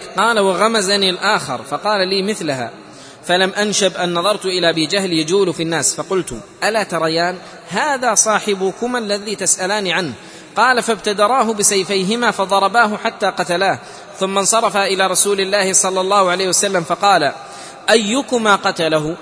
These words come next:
فقال كل واحد منهما: 'أنا قتلته.' قال: 'هل مسحتما سيفيكما من الدم؟' قال: 'لا.' فنظر رسول الله صلى الله عليه وسلم إلى السيفين فقال: 'كلاكما قتله.'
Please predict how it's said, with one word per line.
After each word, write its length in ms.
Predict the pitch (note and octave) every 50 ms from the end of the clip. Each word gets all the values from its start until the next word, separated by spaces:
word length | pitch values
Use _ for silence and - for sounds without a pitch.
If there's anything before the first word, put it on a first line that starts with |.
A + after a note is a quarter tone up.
| - - - - -
فقال 400 | F#3 E3 - G#3 G#3+ A3 G3+ F#3+
كل 280 | F3 - - G#3 G#3 G3
واحد 440 | F#3 F3+ G3 G#3+ F3+ - G3 F3 E3+
منهما: 560 | E3+ E3 E3 D#3+ D#3+ F3+ F#3 F#3 F3+ F3+ F3 - - - - - - F#3
'أنا 220 | G3+ G#3 G3 F3
قتلته.' 500 | - - E3 - E3+ D#3 C#3+ A#2 - A2 G2 - - - - - -
قال: 260 | - G3+ A#3+ B3 A#3 G#3+
'هل 220 | G#3+ A#3+ B3+ B3
مسحتما 580 | A#3 A3 - - G#3+ - - A3+ A3 G#3 F#3+ E3
سيفيكما 760 | - G3 F#3 F3 - G#3+ G#3+ G3 - - G3 G3 G3+ G3+ - - - - - - -
من 140 | D#3+ D#3+ E3
الدم؟' 380 | D3+ D3+ E3 F3+ E3+ D#3 B2 - - - - - - - - - - - - - - -
قال: 220 | F#3+ A3+ A#3+ A3 G3+ F#3+ F#3 F3
'لا.' 260 | F#3 G3 G3 E3+ C3 - - - - - -
فنظر 400 | F3+ F#3 G#3+ G#3+ G#3 G3+ G3 F#3
رسول 300 | E3+ - - G3 G3 G3
الله 320 | F#3+ F3+ G3 G3 F#3 F#3+
صلى 280 | F3+ - F#3+ F3+ F3+ F3+
الله 140 | F#3 G3+ G3+
عليه 240 | F#3 F3 F3 F#3
وسلم 320 | F3+ E3+ - G#3+ G3 F#3+ F#3+
إلى 120 | F3 E3+
السيفين 560 | E3+ - - F#3 F3+ E3 F3 F#3+ A3+ B3 B3 G#3+ - - - - -
فقال: 480 | - F3 - G3 G3 G3+ G3 F3+ E3 D#3
'كلاكما 880 | - - E3 E3 D#3+ E3 F3 F#3 F#3 F3 - - F3+ E3+ E3+ D#3+ D#3 D3+
قتله.' 680 | - - E3+ E3 - D#3 D3+ D#3 D3+ D3+ D#3 D#3